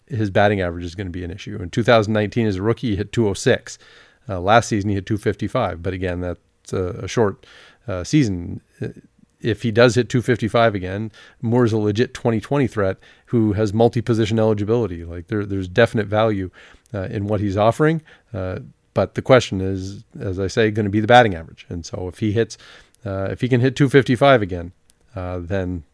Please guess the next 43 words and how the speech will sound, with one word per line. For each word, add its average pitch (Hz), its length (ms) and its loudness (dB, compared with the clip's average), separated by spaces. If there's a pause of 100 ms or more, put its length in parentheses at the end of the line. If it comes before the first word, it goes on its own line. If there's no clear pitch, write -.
(640)
you 107 100 -8
know, 92 100 -10
the, 87 220 -14 (280)
Dylan 110 400 0
Moore 104 220 0
would 87 100 -4
be 92 80 -4
well 98 260 0
worth, 95 280 -4 (380)
uh, 95 180 -4
a 101 60 -6
mid-round 95 420 -2
selection 98 460 -4
because, 87 420 -10
uh, 90 200 -6
the, 104 240 -12
the 104 200 -8
twenty 117 300 0
twenty 107 240 2
upside 101 400 2
and, 90 200 -4
and 98 160 -8
positional 107 420 0
versatility, 98 640 -4 (420)
uh, 95 100 -6
is 90 200 -8
pretty 104 220 -4
useful. - 400 -8 (1000)
Uh, 101 60 -8
also, 113 420 2
Tommy 117 280 2
Edman, 120 380 4 (480)
uh, 98 60 -10
infielder 107 540 -2
for - 120 -6
Saint 104 240 -2
Louis, 107 300 0
who's 95 200 -8
taking 113 240 2
over 101 200 0
at 101 80 -2
second 117 300 2
base, 117 300 2